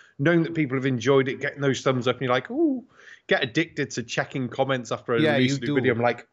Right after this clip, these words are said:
Speaker 1: "Ooh, ooh."
Speaker 2: So, so are you like me? <coughs> Is looking at the YouTube Studio app the very first thing you do when you wake up in the morning?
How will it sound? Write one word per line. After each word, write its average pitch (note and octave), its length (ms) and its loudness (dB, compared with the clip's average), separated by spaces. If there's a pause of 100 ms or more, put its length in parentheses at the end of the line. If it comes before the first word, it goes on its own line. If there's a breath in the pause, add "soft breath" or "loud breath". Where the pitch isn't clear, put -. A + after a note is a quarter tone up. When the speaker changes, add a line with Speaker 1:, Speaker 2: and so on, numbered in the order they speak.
Speaker 1:
"Ooh, C#3 240 0 (240)
ooh." C#3+ 300 2 (240 soft breath)
Speaker 2:
So, E3+ 340 -2
so F3 220 -4
are E3 60 0
you E3 280 0
like E3 240 0
me? - 80 4
<coughs> E3 400 2
Is D#3 460 -4 (260)
looking D#3 420 -2
at D3+ 180 -4 (160)
the C#3+ 140 -6
YouTube C#3+ 360 -4
Studio C#3+ 480 -6
app D3 300 -4
the C#3 60 -10
very C3 520 -2
first C#3 320 -10
thing C#3+ 100 -8
you C3+ 120 -8
do C3+ 160 -8
when C#3 120 -8
you C#3 80 -6
wake C3+ 240 -6
up C3 160 -6
in C3+ 60 -10
the C3+ 60 -6
morning? C3+ 420 -4